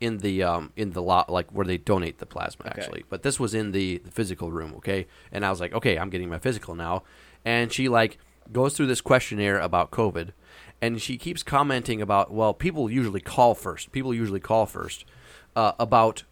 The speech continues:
Speaker 1: donating covid plasma because this form would already be filled out." And she was kind of frustrated that she had to fill it out, and she didn't know what she was doing with it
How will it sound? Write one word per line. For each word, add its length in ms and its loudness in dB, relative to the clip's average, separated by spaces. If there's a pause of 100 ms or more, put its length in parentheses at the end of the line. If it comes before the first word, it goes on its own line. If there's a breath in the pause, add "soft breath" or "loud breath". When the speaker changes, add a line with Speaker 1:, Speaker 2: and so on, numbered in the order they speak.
(500)
Speaker 1:
donating 440 2
covid 320 -2
plasma 520 2 (140)
because 320 -4
this 180 -4
form 300 -2
would 80 0
already 280 2
be 140 -4
filled 300 -2
out." 180 2
And 100 -12
she 120 -10
was 80 -8
kind 160 -6
of 80 -8
frustrated 400 -2
that 80 -6
she 100 -6
had 80 -2
to 80 -10
fill 220 -4
it 40 -4
out, 300 4 (460 soft breath)
and 120 -8
she 120 -6
didn't 160 -4
know 100 -4
what 160 -2
she 100 -8
was 120 -8
doing 580 0
with 180 -8
it 200 -8